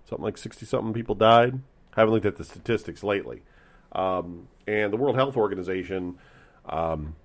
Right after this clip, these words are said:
has declared it an absolute emergency, that they absolutely have to find a way to stop this thing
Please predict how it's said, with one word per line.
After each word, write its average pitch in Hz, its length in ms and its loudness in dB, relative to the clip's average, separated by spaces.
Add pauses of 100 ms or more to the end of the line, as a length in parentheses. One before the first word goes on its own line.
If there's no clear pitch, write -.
(180)
has 104 260 6
declared 98 520 2
it 90 100 0
an 82 300 -4
absolute 104 400 0
emergency, 67 640 0
that 82 120 -12
they 76 240 -6 (180)
absolutely 95 720 2
have 85 140 0
to - 80 -12
find 85 220 0
a 80 40 -2
way 80 80 -2
to 76 80 -6
stop 113 280 4
this - 180 -10
thing - 180 -10